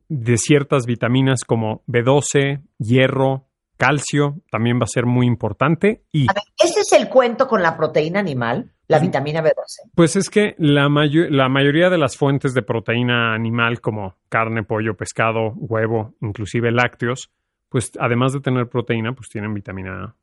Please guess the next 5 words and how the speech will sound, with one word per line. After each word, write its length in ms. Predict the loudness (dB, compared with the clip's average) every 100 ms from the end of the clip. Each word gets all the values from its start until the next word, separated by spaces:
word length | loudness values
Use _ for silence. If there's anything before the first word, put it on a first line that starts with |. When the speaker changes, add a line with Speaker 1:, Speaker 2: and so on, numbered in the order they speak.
| -12
Speaker 1:
B 120 | -6
doce. 300 | -6 -6 -16 _ _ _ _ _ -8
Y 120 | -4
entonces, 840 | -4 0 0 0 -2 -4 -8 -10 -12
este, 920 | -8 -8 -8 -10 -6 -6 -4 -6 -8